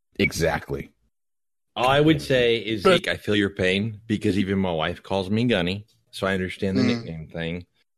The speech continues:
Speaker 3: Yeah.
Speaker 2: And my other question is, so Methuselah never stuck since we were doing biblical names?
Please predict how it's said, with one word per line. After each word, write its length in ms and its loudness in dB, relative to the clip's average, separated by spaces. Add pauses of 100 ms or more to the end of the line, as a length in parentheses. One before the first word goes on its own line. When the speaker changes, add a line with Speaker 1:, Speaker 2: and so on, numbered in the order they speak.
Speaker 3:
Yeah. 300 -2
Speaker 2:
And 80 -6
my 140 0
other 240 2
question 420 -2
is, 280 -2
so 320 2
Methuselah 880 2
never 320 0
stuck 520 -4
since 260 -6
we 100 -4
were 160 -6
doing 340 -2
biblical 500 -4
names? 420 -4